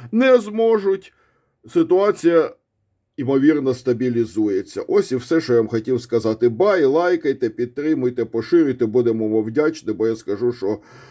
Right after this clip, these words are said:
без вашої підтримки не дуже то воно і робиться, сюжети, бо часу доводиться витрачати багато, а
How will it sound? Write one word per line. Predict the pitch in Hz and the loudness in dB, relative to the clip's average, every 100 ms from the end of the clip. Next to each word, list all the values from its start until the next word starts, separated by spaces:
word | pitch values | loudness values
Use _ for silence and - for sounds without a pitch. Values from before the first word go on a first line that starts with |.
| - - | -12 0
без | 120 120 | 0 4
вашої | 131 123 127 | 2 2 0
підтримки | 123 127 127 160 165 120 | 0 -4 -2 0 0 -2
не | 113 113 | -2 0
дуже | 139 131 117 | -2 -2 -4
то | 117 127 104 | -2 0 0
воно | 95 110 123 127 | 0 0 0 0
і | 123 | 2
робиться, | 123 127 107 110 - 101 | 2 2 0 -2 -4 -8
сюжети, | - 107 147 147 107 | -4 -4 -2 -4 -4
бо | 98 107 107 98 _ _ _ _ _ - | -4 -2 -2 -4 _ _ _ _ _ -4
часу | 160 143 120 131 | 2 2 2 0
доводиться | 120 127 131 120 123 123 | 2 2 2 2 0 2
витрачати | 123 123 120 131 127 127 | 2 2 -4 -2 -2 0
багато, | 113 127 127 156 - 107 - | 0 -2 -2 -2 -2 -4 -2
а | 104 107 104 87 | -2 -2 -2 -6